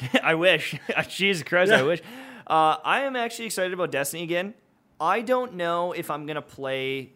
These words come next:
Speaker 1: the anniversary stuff because, I mean, I guess the changes are happening, but I think I might skip because I got ditched by Glad and Frostbolt for the, for the dungeon, and so now I don't have a dungeon team, and I'm like, "Well,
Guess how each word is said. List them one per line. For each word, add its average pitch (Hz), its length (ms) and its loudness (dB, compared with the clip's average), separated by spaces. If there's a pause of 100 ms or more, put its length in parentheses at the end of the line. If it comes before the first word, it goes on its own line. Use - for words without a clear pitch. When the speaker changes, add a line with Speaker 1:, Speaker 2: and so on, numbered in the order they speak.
Speaker 1:
the 113 440 -2
anniversary 127 560 -4
stuff 175 540 -4
because, 123 540 -4 (1200)
I 185 60 -2
mean, 214 120 0
I 208 80 0
guess - 200 -6
the 196 80 -10
changes 175 360 -6
are 135 60 -4
happening, 139 560 -4
but 131 320 -4 (560)
I 135 140 2
think 190 560 -8 (320)
I 139 100 -2
might 131 380 -4 (1000)
skip - 460 -6 (140)
because 139 520 -4
I 139 100 0
got 135 220 -2
ditched 127 320 -6
by 127 200 -2
Glad 107 420 -4
and 107 100 -8
Frostbolt 113 600 -8 (100)
for - 140 -16
the, 107 240 -8 (320)
for 131 100 -10
the 117 120 -6
dungeon, 127 640 -6
and 131 120 -10
so 127 100 -10
now 117 220 -2
I 117 60 2
don't 123 180 -4
have 120 120 -4
a 113 40 -6
dungeon 120 420 -6
team, 147 260 -6
and 127 100 -4
I'm 120 80 -4
like, 110 220 -4
"Well, 135 400 0